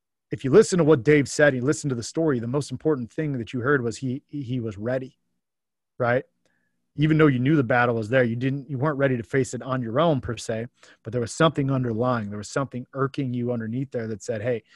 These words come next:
like, lurking beneath the surface says, "Dude, I can't, you can't live like this anymore."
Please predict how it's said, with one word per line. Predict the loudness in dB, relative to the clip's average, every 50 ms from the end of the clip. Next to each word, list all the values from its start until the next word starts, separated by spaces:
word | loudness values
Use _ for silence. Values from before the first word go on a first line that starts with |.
| _ _ _
like, | -8 2 4
lurking | 4 4 4 4 2
beneath | 2 2 2 0 -2
the | -4 -8
surface | -4 -4 -4 -4 -2 -4
says, | -6 -6 -6
"Dude, | -4 -4 -4 -4 -4
I | -6
can't, | -6 -8 -10 -10 -10 -8
you | -10 -6
can't | -6 -6 -6 -2
live | -2 -4 -4 -4
like | -6 -12 -16
this | _ -20 -20 -20 -20
anymore." | -20 _ _ _